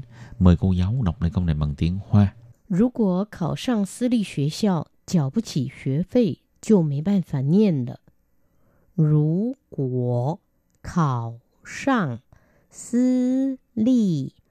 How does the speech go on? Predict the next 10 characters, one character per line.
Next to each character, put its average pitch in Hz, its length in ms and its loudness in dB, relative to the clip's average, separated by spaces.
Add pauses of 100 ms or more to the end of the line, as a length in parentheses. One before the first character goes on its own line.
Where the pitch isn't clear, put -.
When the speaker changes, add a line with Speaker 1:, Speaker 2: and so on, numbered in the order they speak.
(160)
Speaker 2:
学 143 800 0 (100)
校， 180 680 -4 (580)
缴 127 560 -2 (300)
不 202 600 -2 (200)
起 131 720 -8 (680)
学 156 800 0 (260)
费， 180 640 0 (720)
就 190 640 2 (220)
没 143 720 2 (400)
办 180 560 0